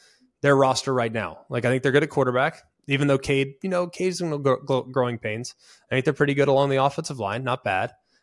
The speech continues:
um, especially on the interior. But I think their wide receivers are pretty average by their standards. So what if Keon Coleman,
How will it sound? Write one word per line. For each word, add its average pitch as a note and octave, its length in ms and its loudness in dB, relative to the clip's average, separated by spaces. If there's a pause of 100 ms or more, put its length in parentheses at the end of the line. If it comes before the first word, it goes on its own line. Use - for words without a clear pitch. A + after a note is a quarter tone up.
(140)
um, A2 400 -2
especially C#3 380 -2
on C3+ 80 0
the C3 100 2
interior. A#2 560 -4 (380)
But E3+ 100 2
I F#3+ 80 4
think G#3 160 2
their E3+ 100 2
wide D#3 200 4
receivers F3 420 -2
are B2+ 60 -4
pretty D3+ 240 -2
average C3 400 -2
by C3+ 160 -2
their E3 160 4
standards. - 500 -10 (300)
So C#3+ 460 4 (640)
what D3+ 200 8
if G3+ 180 4
Keon D#3 440 0
Coleman, C3 520 0